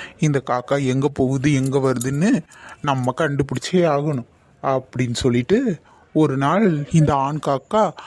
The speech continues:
உணவு பெருக்கிட்டு வரும்போது தன்னோட குழந்தைகளுக்கும் மனைவிக்கு கொடுத்துட்டு திரும்ப பறந்து வேறொரு கூட்டுக்கு வேறொரு பெண் காக்கா கிட்ட போச்சான். இதை கவனிச்சுட்டு, ஆ, பெண் காக்கா என்ன செஞ்சிருச்சான், "இப்படிதான் போகுதா விஷயம், இரு, இரு,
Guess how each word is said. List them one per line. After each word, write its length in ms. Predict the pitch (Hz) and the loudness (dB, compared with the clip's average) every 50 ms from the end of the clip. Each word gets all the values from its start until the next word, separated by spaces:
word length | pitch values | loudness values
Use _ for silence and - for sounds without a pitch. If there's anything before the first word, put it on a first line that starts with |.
| - - - - - | -18 -18 -18 -6 -2
உணவு 360 | - 160 170 175 175 160 147 - | 0 2 4 4 2 2 2 0
பெருக்கிட்டு 360 | 147 135 139 135 - 131 - | 0 0 0 -4 -4 -6 -4
வரும்போது 640 | 135 131 131 131 135 131 135 143 151 214 226 180 147 - - - - - - _ - - - - _ _ _ | -4 -4 -4 -2 0 2 2 4 4 4 4 4 2 -2 -10 -20 -20 -20 -20 _ -18 -16 -16 -18 _ _ _
தன்னோட 320 | - 156 160 160 156 147 | -2 -2 -2 0 0 -2
குழந்தைகளுக்கும் 720 | 147 - - 156 160 175 175 165 160 151 151 147 - 165 160 | -2 0 2 2 2 2 2 0 0 0 -2 0 -2 -2 0
மனைவிக்கு 460 | 156 151 151 156 151 160 151 175 175 | 0 0 0 0 0 0 0 0 0
கொடுத்துட்டு 540 | - - 190 196 - - 196 - 240 190 147 _ _ - - _ _ _ | 2 2 0 0 0 -4 -2 0 -2 -2 -2 _ _ -20 -20 _ _ _
திரும்ப 280 | _ 208 196 196 180 175 | _ 0 2 2 2 2
பறந்து 500 | 156 - 143 135 131 143 151 143 185 214 | 0 0 -2 -2 -2 -2 -2 0 0 2
வேறொரு 420 | 196 170 156 151 147 151 147 135 | 4 4 4 4 4 4 2 0
கூட்டுக்கு 560 | 135 - - 156 131 - 147 - - 214 226 - - - - - - _ _ | 0 -2 -2 -2 0 -2 -6 0 2 0 0 0 -6 -20 -20 -20 -20 _ _
வேறொரு 460 | - 196 196 196 190 180 175 165 156 | 0 2 4 4 2 2 0 -2 -2
பெண் 200 | 151 - 156 151 143 - | -4 -4 -4 -4 -4 -4
காக்கா 180 | 139 135 - 143 | -4 -2 -2 -4
கிட்ட 260 | 143 - 180 226 262 | -4 -4 -6 -6 0
போச்சான். 340 | - 247 220 - - - - _ _ _ _ - - - _ _ _ | 0 0 0 0 -4 -6 -6 _ _ _ _ -20 -20 -20 _ _ _
இதை 280 | - 147 151 147 139 139 131 | 0 2 2 2 2 0 0
கவனிச்சுட்டு, 580 | 143 143 139 139 160 170 165 - - 147 - | 0 0 0 0 0 0 0 -2 -2 -2 0
ஆ, 320 | 151 147 147 143 143 - - - - | 0 0 0 0 -2 -4 -6 -6 -2
பெண் 200 | - 151 160 165 - | 0 0 0 0 0
காக்கா 160 | 175 151 - - | -2 -2 0 -2
என்ன 260 | 143 139 139 143 151 - - | -2 -2 0 -2 -4 -2 0
செஞ்சிருச்சான், 580 | 151 143 131 143 135 135 - - 190 185 160 139 - - - - - - - | 0 0 0 0 -2 -2 0 2 2 2 2 -2 -8 -16 -16 -16 -16 -10 -2
"இப்படிதான் 560 | - 160 135 - - - 180 175 190 190 180 156 | -2 -2 -2 0 -2 -2 2 2 2 0 2 0
போகுதா 500 | 151 143 139 139 135 139 139 135 139 143 | -2 0 0 0 2 2 2 2 0 0
விஷயம், 720 | 139 143 135 - 156 156 180 226 285 262 214 151 131 135 | 0 -2 -2 -2 -2 0 0 2 2 2 2 0 -2 0
இரு, 220 | 131 151 139 139 127 | 0 0 0 2 0
இரு, 200 | 123 123 123 | 0 0 0